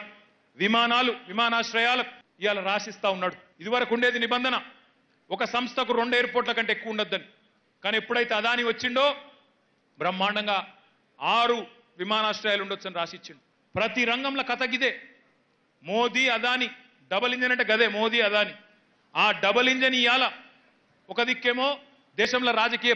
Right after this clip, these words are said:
పార్టీలను చీల్చాలి ఆ దొంగ పైసలతోని, ఎమ్మెల్యేలను కొనాలి,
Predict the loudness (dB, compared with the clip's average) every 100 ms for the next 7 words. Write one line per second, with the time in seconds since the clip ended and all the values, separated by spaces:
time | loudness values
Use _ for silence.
0 | 4 0 2 0 0 0 -4 0 2 2
1 | 0 0 0 2 0 0 0 -2 -4 _
2 | _ _ _ _ _ _ _ -2 2 4
3 | 4 4 2 2 4 2